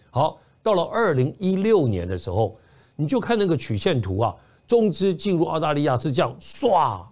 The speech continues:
上去了。但一六年哦，到了顶点之后，接着各位注意到，二零一七年特朗普一月份宣誓就任美国总统之后，这个中资的投资啊就下来了。这个不是中国人不投哦，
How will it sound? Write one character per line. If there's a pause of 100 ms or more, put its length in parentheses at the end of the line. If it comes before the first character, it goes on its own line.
上
去
了。 (440)
但 (120)
一
六
年
哦， (460)
到
了
顶
点
之
后，
接
着 (320)
各
位
注
意
到，
二
零
一
七
年
特
朗
普 (220)
一
月
份 (220)
宣
誓
就
任
美
国
总
统
之
后， (580)
这
个
中
资
的
投
资
啊 (180)
就
下
来
了。 (680)
这
个
不
是
中
国
人
不
投
哦，